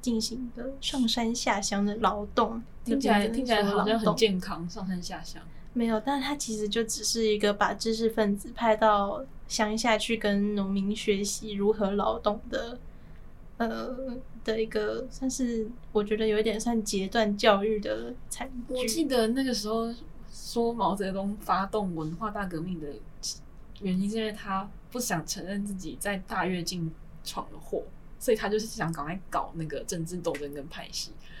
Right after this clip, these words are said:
Speaker 2: 所以他其实把知识青年派去山上，有点像是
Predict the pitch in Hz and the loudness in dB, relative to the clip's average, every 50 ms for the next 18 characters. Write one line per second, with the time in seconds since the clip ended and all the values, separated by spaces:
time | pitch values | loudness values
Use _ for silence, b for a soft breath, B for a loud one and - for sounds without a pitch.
0 | B B - - 349 311 B B B B - - 339 330 294 247 220 214 220 220 | B B -6 -4 -4 -6 B B B B -8 -6 -6 -2 -2 -2 0 0 0 0
1 | 196 - - - - - 170 147 - - - 208 220 214 262 240 214 220 220 214 | 0 -2 -8 -10 -2 0 0 0 0 -2 -4 -4 -2 0 0 -2 0 -2 -2 -2
2 | 196 135 143 135 165 185 - - 226 175 170 175 214 202 180 180 - 180 156 151 | -2 -4 -4 -6 -6 -8 -6 -4 -2 -2 -2 0 0 0 0 0 -2 -4 -4 -6
3 | 160 190 175 - B B B B - 240 269 247 220 247 254 240 233 262 247 247 | -6 -8 -10 -12 B B B B 0 2 4 4 4 2 0 -2 -2 -2 -2 -4